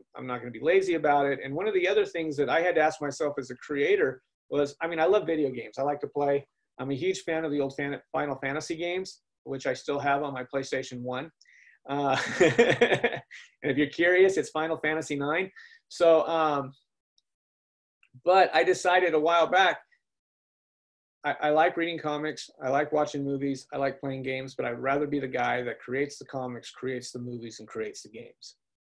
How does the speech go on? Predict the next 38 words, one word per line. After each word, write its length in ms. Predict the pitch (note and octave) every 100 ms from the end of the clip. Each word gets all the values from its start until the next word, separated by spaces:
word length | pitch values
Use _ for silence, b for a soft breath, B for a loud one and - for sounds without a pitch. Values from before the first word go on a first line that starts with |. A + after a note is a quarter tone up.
| _ -
I, 100 | C3 -
I 80 | B2+
find 180 | - C3
a 80 | A#2
lot 440 | A#2+ A#2+ A#2+ B2
more 180 | C3 B2
enjoyment 580 | A#2 A#2 A#2 A2+ A#2 A#2 _
with 200 | B2+ A#2 - A#2+
that 160 | G#2 - - - _ _ _ _ -
than 240 | B2 A#2+
I 140 | A#2+
would 440 | A2 B2 B2 A#2+ A#2+ _
just 220 | B2+ A#2+
sitting 220 | - B2+ A#2+
there 180 | A#2
going, 240 | A#2 A2+ A2+
"All 120 | C3+
right, 160 | B2 A#2+
I'm 60 |
gonna 140 | A#2+ A2
play 200 | A#2+ A2
games 260 | G#2+ A2
for 100 | -
a 40 | -
couple 260 | - -
hours." 440 | G#1 G1+ - - - _ _ _ _ _ _ _
So 380 | - - C3+ C3+
it, 120 | C3
it's 220 | D#3+ D3+ A#3
just 180 | A#3
learning 300 | G3+ G#3 G#3
to 100 | E3+
reva-, 680 | D3 D3+ F3 G3 F#3+ D3+ D3+ - -
put 120 | F#3
your 160 | D3+ -
priorities 580 | D#3 D3 D3+ D#3 C#3 B2+
in 120 | C3
different, 400 | C3+ C3+ C#3 B2